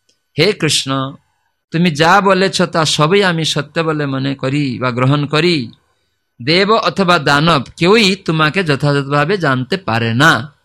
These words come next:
ভেঙ্কট ভট্ট শ্রীচৈতন্য মহাপ্রভুকে অনেকটা এই ধরনের কথাই বলেছেন।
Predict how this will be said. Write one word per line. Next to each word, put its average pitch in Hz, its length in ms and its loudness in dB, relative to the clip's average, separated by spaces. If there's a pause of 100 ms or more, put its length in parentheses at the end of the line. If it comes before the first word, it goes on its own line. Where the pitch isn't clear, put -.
(1040)
ভেঙ্কট 180 720 0 (1300)
ভট্ট 170 300 -2 (840)
শ্রীচৈতন্য 202 540 2
মহাপ্রভুকে 180 720 2
অনেকটা 175 680 0 (600)
এই 190 140 2
ধরনের 190 360 2
কথাই 170 380 -2
বলেছেন। 120 600 -6